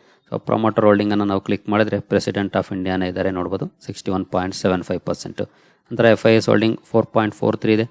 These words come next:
ಡಿ ಐ ಎಸ್ ಹೋಲ್ಡಿಂಗ್ ನೈನ್ ಪಾಯಿಂಟ್ ಫೋರ್ ತ್ರೀ ಪರ್ಸೆಂಟ್ ಇದೆ, ಪಬ್ಲಿಕ್ ಹೋಲ್ಡಿಂಗ್ ಟ್ವೆಂಟಿ ಫೋರ್ ಪಾಯಿಂಟ್ ತ್ರೀ ಫೈವ್ ಪರ್ಸೆಂಟ್ ಇದೆ. So ಎನ್ ಬಿ ಸಿ ಸಿ ಸ್ಟಡಿ ಮಾಡ್ಬೋದು. So ನಾನು ಮೊದಲಿಗೆ ಹೇಳ್ದಾಗೆ ಬೋನಸ್ ನ ಕಾರಣಕ್ಕೆ ಯಾವುದೇ ಕಾರಣಕ್ಕೂ ಸ್ಟಾಕ್ ಬೈ ಮಾಡಬೇಡಿ,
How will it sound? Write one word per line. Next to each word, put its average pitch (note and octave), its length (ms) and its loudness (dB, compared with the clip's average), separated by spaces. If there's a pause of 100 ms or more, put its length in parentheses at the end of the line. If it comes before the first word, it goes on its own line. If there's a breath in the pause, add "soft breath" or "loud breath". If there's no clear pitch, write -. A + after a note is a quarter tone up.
(100)
ಡಿ A2 60 4
ಐ A2+ 140 8
ಎಸ್ G#2+ 120 4
ಹೋಲ್ಡಿಂಗ್ G#2+ 300 4
ನೈನ್ G#2 200 2
ಪಾಯಿಂಟ್ G#2 300 2
ಫೋರ್ G#2 220 2
ತ್ರೀ - 140 -2
ಪರ್ಸೆಂಟ್ G#2+ 380 0
ಇದೆ, A2+ 80 2
ಪಬ್ಲಿಕ್ G#2 400 2
ಹೋಲ್ಡಿಂಗ್ A2 320 0
ಟ್ವೆಂಟಿ G2+ 240 0
ಫೋರ್ G#2 280 -2
ಪಾಯಿಂಟ್ G2 280 -2
ತ್ರೀ G2+ 160 -2
ಫೈವ್ G2 200 -2
ಪರ್ಸೆಂಟ್ F2 420 -4
ಇದೆ. F2 80 -4
So G#2+ 180 -2
ಎನ್ C#3 100 2
ಬಿ C3 100 4
ಸಿ C3 140 2
ಸಿ C3 200 0
ಸ್ಟಡಿ A2+ 340 2
ಮಾಡ್ಬೋದು. A#2 340 4
So - 320 -8
ನಾನು A#2 180 2
ಮೊದಲಿಗೆ A2 300 6
ಹೇಳ್ದಾಗೆ A2 300 6 (100)
ಬೋನಸ್ C3+ 420 6
ನ C3 40 0
ಕಾರಣಕ್ಕೆ A#2 540 4 (120)
ಯಾವುದೇ G2+ 200 2
ಕಾರಣಕ್ಕೂ G2+ 380 0
ಸ್ಟಾಕ್ G2 300 -4
ಬೈ G2 120 4
ಮಾಡಬೇಡಿ, G2+ 440 2